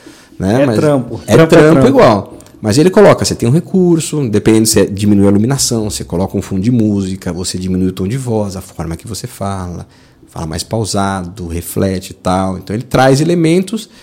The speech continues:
Speaker 1: que na comédia é pura verdade, né? E é mais
Speaker 2: Aham.
Speaker 1: difícil. Mas eu concordo com ele, né? E acho que, que pra quem trabalha nesse trampo aí, talvez tenha a mesma opinião. É, é muito mais difícil a comédia do que, do que efetivamente o drama, porque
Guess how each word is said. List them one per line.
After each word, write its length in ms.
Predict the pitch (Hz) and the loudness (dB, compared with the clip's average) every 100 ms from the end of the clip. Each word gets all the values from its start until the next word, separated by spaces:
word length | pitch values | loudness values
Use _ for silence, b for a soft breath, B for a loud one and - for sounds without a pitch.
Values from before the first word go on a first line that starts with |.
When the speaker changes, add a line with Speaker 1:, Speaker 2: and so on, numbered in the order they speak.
| b b b | b b b
Speaker 1:
que 140 | - 233 | -4 -2
na 120 | 269 | 0
comédia 340 | 208 175 180 | 2 2 2
é 40 | 196 | 2
pura 200 | 202 196 | 2 0
verdade, 440 | 208 233 156 123 - - | 0 0 -2 -4 -10 -10
né? 280 | 98 147 139 | -8 -8 -8
E 180 | 120 110 | -2 0
é 20 | |
mais 220 | 110 117 | 0 0
Speaker 2:
Aham. 80 | 135 | -2
Speaker 1:
difícil. 460 | 117 107 101 - - b b b b - - | -2 -4 -4 -8 -14 b b b b -10 -2
Mas 120 | 117 | 2
eu 80 | 156 | 4
concordo 380 | 185 185 185 | 4 4 4
com 160 | 180 196 | 2 2
ele, 300 | 185 190 139 | 2 2 2
né? 200 | 131 143 | 0 0
E 40 | |
acho 120 | 127 - | -2 0
que, 220 | 127 95 - - | 0 0 -6 -10
que 560 | - 104 98 92 90 95 b b b _ | -2 0 0 -2 -6 -10 b b b _
pra 120 | 92 | -4
quem 280 | 92 113 110 | 0 2 2
trabalha 680 | - - 110 92 101 98 95 | 0 2 2 4 4 4 2
nesse 260 | 95 92 - | 2 -2 -2
trampo 440 | 98 101 98 98 | 0 0 0 0
aí, 160 | 95 107 | 0 2
talvez 260 | 113 107 104 | 0 0 0
tenha 140 | 113 | 0
a 20 | |
mesma 220 | 113 113 113 | 2 0 -2
opinião. 500 | 139 139 107 95 95 98 | -2 0 0 -2 -6 -10
É, 240 | 90 - | -10 -6
é 40 | |
muito 200 | 101 131 | -4 0
mais 120 | 165 156 | 0 0
difícil 220 | 160 156 | 0 0
a 40 | |
comédia 380 | 143 135 139 151 | 2 2 4 2
do 120 | 143 | 0
que, 400 | - 143 139 139 | 0 2 2 2
do 100 | 135 | 0
que 100 | 127 | -4
efetivamente 520 | 123 127 135 127 123 143 | -4 -4 -2 -2 -2 -2
o 40 | |
drama, 280 | 117 95 95 | -2 -2 -4
porque 400 | 107 101 101 | -6 -4 -4